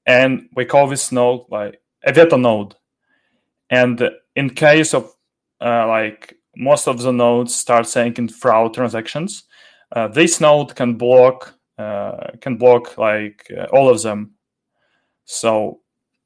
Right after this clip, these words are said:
yeah, that's additional point of security. Maybe Nick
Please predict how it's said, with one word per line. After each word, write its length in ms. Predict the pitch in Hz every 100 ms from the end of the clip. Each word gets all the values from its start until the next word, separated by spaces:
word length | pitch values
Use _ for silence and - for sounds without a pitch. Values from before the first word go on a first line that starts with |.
| _ _ _ - -
yeah, 140 | 120 110
that's 220 | 123 -
additional 320 | 123 123 123
point 180 | 131 123
of 60 |
security. 380 | 110 151 160 160
Maybe 520 | 120 131 120 127 120 - _ _ _ _
Nick 440 | 127 143 165 -